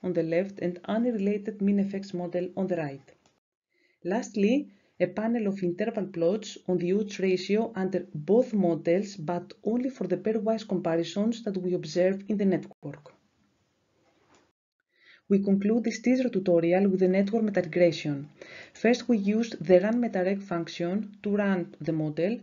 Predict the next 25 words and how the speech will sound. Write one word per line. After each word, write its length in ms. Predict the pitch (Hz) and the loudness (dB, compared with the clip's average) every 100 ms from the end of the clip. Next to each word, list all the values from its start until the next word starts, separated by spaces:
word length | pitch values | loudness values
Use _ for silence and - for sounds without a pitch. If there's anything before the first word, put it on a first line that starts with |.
| - - | -8 -2
and 260 | 185 196 | -2 0
as 220 | 240 254 277 | -6 -4 -2
you 60 | |
may 180 | 247 233 | 0 -2
have 260 | 220 196 - | -4 -10 -4
guessed 280 | 254 254 | -6 -4
by 120 | - 165 | -6 -4
now, 380 | 165 147 160 196 - - - - | -4 -4 -4 -6 -14 -20 -14 -4
we 220 | 202 202 | -2 2
insert 520 | 202 202 247 262 - - | 2 2 0 -2 -4 0
reg 420 | 180 196 196 - | 4 4 0 -6
into 180 | 190 185 | -4 -2
the 140 | 175 | -2
function 520 | 170 190 196 - 196 185 | -4 -4 -4 -2 0 0
meta-reg 440 | 196 180 175 175 | 0 0 -2 -2
plot 260 | 165 175 180 - | -2 0 -2 -4
to 80 | 190 | -4
obtain 420 | 190 - 180 180 | -4 -2 -2 -2
several 440 | 185 254 233 196 | -2 -2 -2 -4
results 600 | 175 151 170 170 170 - - | -4 -4 -2 -4 -4 -12 -6
in 160 | 208 196 | -4 -2
tabular 540 | 185 180 190 180 185 | -2 0 0 0 -2
and 140 | 214 202 | -2 -2
graphical 380 | 175 170 165 175 | -2 -4 -6 -6
format. 500 | 170 175 143 127 | -4 -4 -4 -8